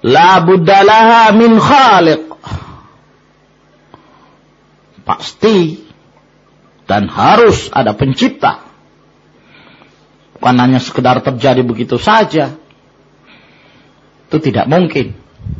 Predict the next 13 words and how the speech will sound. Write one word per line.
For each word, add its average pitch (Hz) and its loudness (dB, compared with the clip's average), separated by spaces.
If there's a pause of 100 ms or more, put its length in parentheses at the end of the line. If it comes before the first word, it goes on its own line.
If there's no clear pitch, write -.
(1000)
Pasti - -2
punya - -2
pencipta. 165 -4 (1300)
Aujadaha 196 2 (1040)
yang 156 2
mewujudkannya. 170 0 (1800)
Idh 156 0 (120)
la 285 4
yumkinu 262 2
an 220 0
tujida 220 2
nafsuha 165 0
binafsiha. 214 0